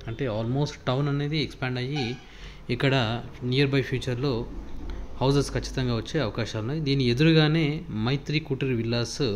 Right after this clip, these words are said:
ఆ, ఉందన్నమాట ఈ ప్రాజెక్ట్ ఎదురుగానే. So చూస్తున్నారు కదా, అంటే ఇదే లేఅవుట్కి టచ్ అయ్యి ఒక త్రీ హెచ్ఎండిఏ ప్రాజెక్ట్స్ అయితే ఉన్నాయి. ఈ లేఅవుట్‌లో ఏంటంటే ప్రస్తుతానికి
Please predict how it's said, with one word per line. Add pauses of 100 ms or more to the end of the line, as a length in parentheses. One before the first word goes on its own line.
(720)
ఆ, (360)
ఉందన్నమాట
ఈ
ప్రాజెక్ట్
ఎదురుగానే. (960)
So (120)
చూస్తున్నారు
కదా, (360)
అంటే
ఇదే
లేఅవుట్కి
టచ్
అయ్యి
ఒక
త్రీ (160)
హెచ్ఎండిఏ
ప్రాజెక్ట్స్
అయితే
ఉన్నాయి. (1080)
ఈ
లేఅవుట్‌లో
ఏంటంటే
ప్రస్తుతానికి